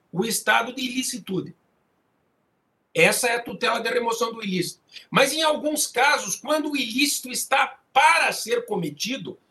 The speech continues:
ou está para ser repetido, ou continuado, eu tenho ação inibitória. Eu tenho a tutela inibitória.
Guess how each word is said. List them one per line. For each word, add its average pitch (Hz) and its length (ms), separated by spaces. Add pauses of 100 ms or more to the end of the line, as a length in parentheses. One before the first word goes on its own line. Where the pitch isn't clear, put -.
(160)
ou 302 260
está 262 380
para 285 480
ser 254 340
repetido, 214 840 (200)
ou 302 300
continuado, 202 1000 (260)
eu 247 240
tenho 262 260
ação 254 320
inibitória. 254 680 (300)
Eu 175 180
tenho 247 200
a - 20
tutela 262 480
inibitória. 160 680